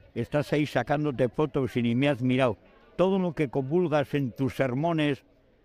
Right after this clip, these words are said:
eh, publicitarios y en, en olor de multitud no valen para nada. Eres un mentiroso".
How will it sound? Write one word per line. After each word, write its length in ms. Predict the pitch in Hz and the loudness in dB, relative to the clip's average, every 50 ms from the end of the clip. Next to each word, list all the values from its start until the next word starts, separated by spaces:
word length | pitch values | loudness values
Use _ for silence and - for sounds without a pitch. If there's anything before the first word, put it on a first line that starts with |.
| _ _ _ | _ _ _
eh, 540 | - 127 131 127 127 123 123 120 120 117 113 95 - | -4 -2 0 0 0 0 0 0 0 0 -2 -2 -2
publicitarios 840 | 143 147 139 135 135 110 - 135 147 160 160 156 143 135 123 - | -2 0 2 0 0 2 2 2 2 2 2 2 2 2 0 0
y 380 | 139 135 131 127 123 120 120 123 | 0 2 2 2 2 0 0 0
en, 200 | 127 127 123 123 | 0 0 0 0
en 180 | 123 123 123 127 | 0 0 0 0
olor 240 | 127 127 143 151 | 0 0 0 0
de 80 | 143 147 | 0 0
multitud 560 | 139 135 139 127 107 127 127 104 135 156 160 - - _ _ _ _ _ _ - | 0 0 0 0 -2 -2 -2 0 0 0 0 -2 -8 _ _ _ _ _ _ -2
no 180 | 117 127 123 | 0 0 2
valen 300 | 113 127 131 131 123 120 | 2 2 2 2 0 0
para 240 | - - 123 110 110 | 0 0 0 0 0
nada. 300 | 110 117 127 127 101 82 - - - - - - - - - - - - - - - - - - - - - - - - _ - - - - - | 0 0 -2 -2 -4 -6 -10 -16 -20 -20 -20 -20 -20 -20 -20 -20 -20 -20 -20 -20 -20 -20 -20 -20 -20 -20 -20 -20 -20 -20 _ -20 -20 -20 -10 -6
Eres 260 | - 127 139 143 - - | -2 0 0 0 0 0
un 120 | 143 139 | 0 0
mentiroso". 640 | 139 139 127 107 - 127 123 135 131 - 101 - | 2 0 0 0 0 0 0 0 0 -2 -6 -8